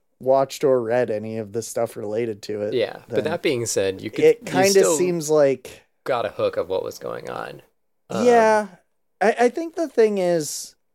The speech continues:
Speaker 2: You could tell, like,
Speaker 1: I,
Speaker 2: that the
Speaker 1: I
Speaker 2: original guy was Superman.
Speaker 1: Yeah. Um, the thing is that I didn't really, I didn't like it as the central conceit of this.
Speaker 2: Sure.
Speaker 1: Because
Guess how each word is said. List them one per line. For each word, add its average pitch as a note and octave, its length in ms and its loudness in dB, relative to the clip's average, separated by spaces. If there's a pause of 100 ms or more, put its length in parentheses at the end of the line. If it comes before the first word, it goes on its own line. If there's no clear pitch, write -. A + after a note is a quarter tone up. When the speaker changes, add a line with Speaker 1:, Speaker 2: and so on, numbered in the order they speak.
(140)
Speaker 2:
You B2 120 -10
could C3 120 -6
tell, B2 220 0
like, G#2+ 200 0
Speaker 1:
I, E3 60 2
Speaker 2:
that F#3 120 2
the F3 140 -8
Speaker 1:
I - 20 4
Speaker 2:
original F#2+ 360 0
guy D#2+ 200 -6
was F2 140 -8
Superman. B1 680 -14 (500)
Speaker 1:
Yeah. C3+ 480 2 (240)
Um, F3 600 0 (340)
the E3+ 200 0
thing C#4 260 0
is C4+ 180 -2
that A3+ 120 2
I F#3+ 100 4
didn't G3 260 -2
really, F3 720 2 (360)
I C#3+ 160 2
didn't D#3+ 460 -6
like B2+ 460 0
it F#3+ 220 0 (140)
as C3+ 640 -2 (460)
the C#3+ 140 2
central D3 500 -2
conceit C3 600 -6
of E3 180 0
this. G#3 520 -4
Speaker 2:
Sure. - 340 -6 (260)
Speaker 1:
Because D#3+ 640 0